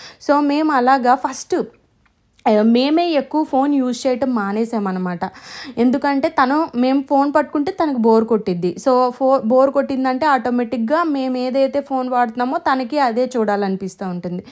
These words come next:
So, most ఏంటంటే మేము తీసుకున్న డెసిషన్‌లో మేమే ఫస్ట్ స్క్రీన్ టైమ్ అనేది తగ్గించుకున్నాం అనమాట. ఆ, ఏదైనా జాబ్‌కి వెళ్తే అక్కడ వర్క్ చేసి వస్తాం కాబట్టి ఇక్కడ మాత్రం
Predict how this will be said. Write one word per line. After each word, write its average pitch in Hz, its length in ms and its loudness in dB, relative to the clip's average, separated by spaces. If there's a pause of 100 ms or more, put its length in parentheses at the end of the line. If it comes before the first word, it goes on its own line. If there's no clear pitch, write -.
(260)
So, 262 220 0 (160)
most 269 400 0
ఏంటంటే 247 400 0
మేము 240 340 0
తీసుకున్న 254 440 -4
డెసిషన్‌లో 214 840 -2 (380)
మేమే 302 480 2 (200)
ఫస్ట్ 277 200 -4
స్క్రీన్ 262 400 -2
టైమ్ 254 340 0
అనేది 233 280 2
తగ్గించుకున్నాం 220 720 -2
అనమాట. 185 340 -2 (280)
ఆ, 202 280 4
ఏదైనా 214 320 2
జాబ్‌కి 214 460 2
వెళ్తే 269 400 -2
అక్కడ 269 300 0
వర్క్ 262 360 2
చేసి 269 140 0
వస్తాం 226 360 -2
కాబట్టి 208 300 -4
ఇక్కడ 269 240 -2
మాత్రం 247 400 -2